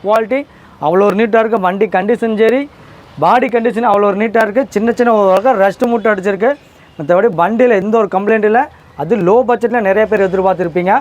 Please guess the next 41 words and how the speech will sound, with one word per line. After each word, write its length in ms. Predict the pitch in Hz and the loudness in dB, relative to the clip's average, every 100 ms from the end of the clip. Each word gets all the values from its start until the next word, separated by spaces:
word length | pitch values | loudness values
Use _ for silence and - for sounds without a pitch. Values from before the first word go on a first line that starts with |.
| - - - - 131 | -4 -18 -20 -12 -6
அதுல 200 | 156 160 156 | 0 0 0
ரொம்ப 240 | 226 277 196 180 | 0 0 0 2
லோ 80 | 254 254 | 2 0
பட்ஜெட்லயே 360 | 247 233 220 220 | -2 -2 0 0
இருக்குதுங்க 340 | 202 208 202 190 | -2 -2 0 0
Omni. 260 | 208 214 294 - - | 0 -2 -4 -8 -4
பெட்ரோல் 320 | 202 196 262 202 | -2 0 0 2
பிளஸ் 200 | 208 - | -2 0
கேஸ் 240 | 190 196 - 151 | 0 0 0 -4
ரெண்டுமே 320 | 202 214 226 185 | -2 0 0 0
ரன்னிங்ல 340 | 202 208 202 | -2 0 2
உள்ள 100 | 190 190 | 2 0
வண்டி. 200 | 190 277 - - - - - - - 160 | 0 0 -2 -16 -20 -20 -20 -20 -6 -2
வண்டியோட 260 | 220 226 190 | 0 2 2
அவுட்லுக்கும் 420 | 214 226 226 214 | 2 -2 -2 0
சரி, 160 | 233 214 | 0 0
இன்டீரியரும் 260 | 208 226 233 | 0 0 2
சரி, 100 | 190 | 2
அவ்வளோ 200 | 190 202 | 2 2
ஒரு 60 | 180 | 2
நீட்டா 260 | 208 220 233 | 0 2 0
இருக்கு. 200 | 220 254 302 - - - - | 2 0 0 -4 -20 -10 -2
சின்ன 200 | 254 247 254 | 0 0 0
சின்ன 180 | 254 240 | 2 2
ஒரு 100 | 202 190 175 | 4 4 2
ரஸ்ட் 240 | 185 - 262 | 0 -2 -2
மட்டும்தான் 340 | 220 220 214 196 | 0 0 2 0
இருக்குங்க. 260 | 160 160 139 - - - - - - | 0 -4 -4 -8 -20 -20 -20 -20 -6
இந்த 80 | 151 165 | -2 0
ரெண்டாயிரத்தி 400 | 202 247 226 202 214 | 2 0 0 0 2
ஏழு 120 | 247 240 | 2 2
மாடல், 260 | 247 262 214 208 | 2 2 2 2
ஆறு 140 | 233 233 | 2 0
ஓனர், 240 | 240 269 208 | 0 -2 -4
பெட்ரோல் 280 | 202 269 202 | -2 -2 0
பிளஸ் 220 | 226 - - | -2 -2 0
கேஸ், 260 | 208 240 196 139 - 254 | 0 2 -2 -2 -4 -4
இன்சூரன்ஸ், 400 | 240 285 269 247 | 0 0 2 0
எஃப் 140 | 220 | 0
சி 100 | 269 214 | 0 0
ரெண்டுமே 280 | 220 262 | 0 0